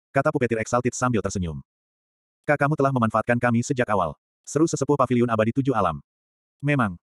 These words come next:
saya menghabiskan waktu lama untuk menyelidiki cara mengaktifkan kota utama Sekte Alam Bela Diri Leluhur, dan saya segera menemukan bahwa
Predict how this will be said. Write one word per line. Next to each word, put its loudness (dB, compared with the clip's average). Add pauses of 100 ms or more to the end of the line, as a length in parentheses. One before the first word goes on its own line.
(100)
saya 0
menghabiskan 0
waktu 2
lama 2
untuk -2
menyelidiki 0
cara 0
mengaktifkan -2
kota 0
utama 0
Sekte -2
Alam 0
Bela 2
Diri 0
Leluhur, 0 (160)
dan 2
saya 0
segera 0
menemukan 0
bahwa 2